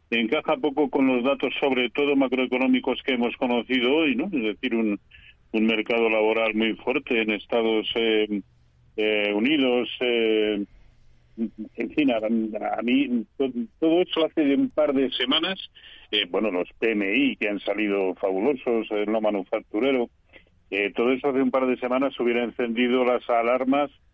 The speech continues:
eh, de, de, de inflación, de problemas para la inflación, da igual.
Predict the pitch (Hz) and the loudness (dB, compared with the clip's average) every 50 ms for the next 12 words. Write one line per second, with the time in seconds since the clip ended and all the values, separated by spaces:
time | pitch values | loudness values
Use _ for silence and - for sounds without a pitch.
0 | _ _ _ _ _ _ _ 101 98 98 98 98 98 98 98 98 95 92 92 95 | _ _ _ _ _ _ _ -4 -2 -2 0 0 2 2 2 2 2 2 2 2
1 | 95 95 95 92 92 92 92 101 98 98 98 98 95 90 95 104 101 95 95 98 | 2 2 0 0 -2 -2 -2 0 0 2 2 0 0 0 0 -2 -2 -2 -2 -2
2 | 107 104 104 101 95 - - 123 107 101 - - 110 117 127 127 127 131 135 135 | -2 0 0 0 -2 -2 -2 -2 -2 -2 -2 -2 -2 0 2 2 2 2 4 4
3 | 127 117 110 107 - - 98 95 95 107 123 120 117 107 - - 117 113 113 117 | 4 2 2 0 -2 -2 -2 -2 0 0 0 0 -2 -2 -2 -2 -2 -2 0 -2
4 | 113 104 110 117 113 127 147 139 113 113 120 135 143 156 - | -2 -2 -4 -4 -2 -4 -4 -4 -4 -2 -2 0 0 -2 -2